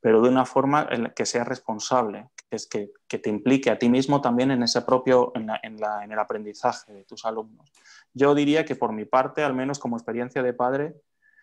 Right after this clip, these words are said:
eso es el, el mayor valor que me ha dado a la hora de ser profesor, el ser consciente de que mis alumnos, no, lo, lo dicho, no son simplemente folios en los que se escribe lo que yo digo, sino que son seres vivos que también aprenden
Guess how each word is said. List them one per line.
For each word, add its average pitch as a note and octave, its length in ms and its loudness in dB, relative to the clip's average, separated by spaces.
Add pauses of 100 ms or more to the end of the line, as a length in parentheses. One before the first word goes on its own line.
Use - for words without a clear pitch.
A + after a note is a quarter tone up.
(180)
eso D#3+ 260 -2
es C3+ 220 0
el, B2+ 340 4
el A#2+ 220 2
mayor A#2 300 2
valor B2+ 280 2
que B2+ 120 -4
me A#2+ 100 -4
ha A#2+ 40 0
dado B2 220 0
a A2 60 -4
la G#2+ 100 -6
hora A2+ 140 -4
de A#2 120 -4
ser A#2+ 160 -10
profesor, A#2+ 520 -6
el C3 100 -6
ser B2+ 180 -8
consciente C3 480 -6
de C3+ 100 -6
que B2 100 -12
mis A2 160 -16
alumnos, B2 420 -10
no, B2+ 180 -2 (140)
lo, A#2+ 180 -14 (120)
lo A#2+ 140 -2
dicho, C3 220 0
no B2 120 -2
son B2+ 140 -4
simplemente A#2+ 580 -2
folios B2+ 360 2
en A#2+ 60 -2
los B2 120 -2
que - 80 -4
se A#2+ 100 0
escribe C3 320 -2
lo A2+ 100 -4
que A2 80 -8
yo A#2 100 0
digo, C3 240 0
sino B2 220 -6
que B2+ 80 -18
son A#2 160 -10
seres B2 320 2
vivos B2 320 -4
que A#2+ 120 -12
también A2+ 300 -4
aprenden A#2+ 560 -2